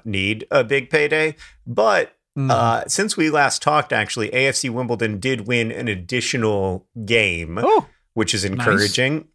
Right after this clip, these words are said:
Speaker 1: And, you know, at this point, nineteen games into the League Two season, we are solidly mid-table. And we, like,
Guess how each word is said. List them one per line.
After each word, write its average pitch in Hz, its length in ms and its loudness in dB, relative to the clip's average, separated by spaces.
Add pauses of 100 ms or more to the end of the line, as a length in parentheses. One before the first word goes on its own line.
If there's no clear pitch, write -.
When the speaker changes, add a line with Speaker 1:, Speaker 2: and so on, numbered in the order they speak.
(140)
Speaker 1:
And, 147 320 2 (180)
you 170 160 -2
know, 220 200 0
at 156 140 2
this 208 200 2
point, 190 460 -2 (180)
nineteen 165 600 -2
games 160 400 0
into 151 260 -2
the 135 120 0
League 139 360 -2
Two 156 240 -2
season, 113 600 -2
we 120 180 0
are 120 320 2
solidly 135 760 2
mid-table. 120 920 -2 (420)
And 104 240 0
we, 123 220 0
like, 107 280 0